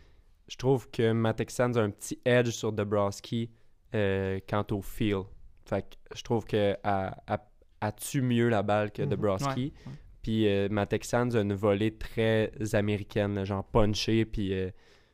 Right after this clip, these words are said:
Speaker 1: pas tant, pas tant d'effet, juste bien placé, profond,
Speaker 3: Mhm.
Speaker 1: même swing volley. Elle a quand même un bon range,
Speaker 2: Mhm.
Speaker 1: je trouve, puis, euh,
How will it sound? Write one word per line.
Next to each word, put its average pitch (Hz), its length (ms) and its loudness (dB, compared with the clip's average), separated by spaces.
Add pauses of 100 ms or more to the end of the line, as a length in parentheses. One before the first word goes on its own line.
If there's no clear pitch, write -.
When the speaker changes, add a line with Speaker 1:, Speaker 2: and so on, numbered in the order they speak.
(400)
Speaker 1:
pas 113 140 4
tant, 113 340 2
pas 113 160 0
tant 110 160 2
d'effet, 107 380 2
juste 107 240 -2
bien 104 200 0
placé, 101 320 -2
profond, 110 460 0
Speaker 3:
Mhm. 110 60 2
Speaker 1:
même 107 160 0
swing 110 320 0
volley. 104 480 2 (360)
Elle 107 80 -2
a 104 60 0
quand 113 100 2
même 123 160 2
un 110 120 4
bon 107 200 2
range, 104 280 2
Speaker 2:
Mhm. 110 80 0
Speaker 1:
je - 100 -6
trouve, 110 340 -4
puis, 101 300 -2
euh, 92 220 -4